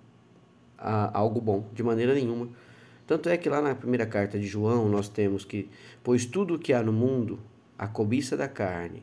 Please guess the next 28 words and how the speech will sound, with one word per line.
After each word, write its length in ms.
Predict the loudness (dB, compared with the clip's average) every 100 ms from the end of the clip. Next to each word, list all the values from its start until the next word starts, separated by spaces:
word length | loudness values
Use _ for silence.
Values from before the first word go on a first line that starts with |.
| -14
a 80 | -14
cobiça 420 | -4 -2 -2 -2
dos 280 | -2 -2 0
olhos 420 | 0 0 -4 -8 -2
e 80 |
a 60 | 0
ostentação 720 | 2 2 0 0 -2 0 0
dos 160 | 0 0
bens, 500 | 2 2 0 -4 -12 -20 -20 -4
não 320 | 2 4 4
provém 540 | 2 0 0 0 0 -2
do 80 |
Pai, 400 | -4 -4 -6 -6 -12 -20 -20 -20 -6
mas 240 | -2 -2
do 120 | -2 -2
mundo." 460 | -2 -4 -6 -14 -20 -20 -20 -20 -20 -20 -20 -20 -4
Então, 320 | 2 4 2 0
o 100 | -4
que 180 | -4 -4
que 160 | -4
causa 500 | -4 -2 2 2 2
tanta 460 | 0 2 0 2 0
inveja, 520 | 2 4 4 2 0
tanta 340 | 0 -2 -2
cobiça 500 | -4 -2 0 -2 -2
e 40 | -4
tanto 360 | -2 -2 -2
egoísmo? 680 | -2 2 2 0 -4 -8